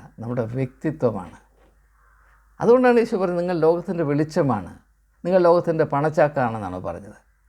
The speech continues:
നിങ്ങൾ ദൈവവേലയുടെ പേഴ്സാണെന്നാണ് പറഞ്ഞത്." അല്ല, നിങ്ങൾ ലോകത്തിൻ്റെ വെളിച്ചമാണ്. അപ്രകാരം നിങ്ങളുടെ വ്യക്തിത്വം വളരുകയും അതിൻ്റെ ആത്മീയമായ ഫലം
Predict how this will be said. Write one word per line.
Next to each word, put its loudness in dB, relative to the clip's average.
നിങ്ങൾ 4
ദൈവവേലയുടെ 4
പേഴ്സാണെന്നാണ് 0
പറഞ്ഞത്." -16
അല്ല, -4
നിങ്ങൾ -4
ലോകത്തിൻ്റെ 0
വെളിച്ചമാണ്. -4
അപ്രകാരം 2
നിങ്ങളുടെ -2
വ്യക്തിത്വം -6
വളരുകയും -4
അതിൻ്റെ 4
ആത്മീയമായ -2
ഫലം -4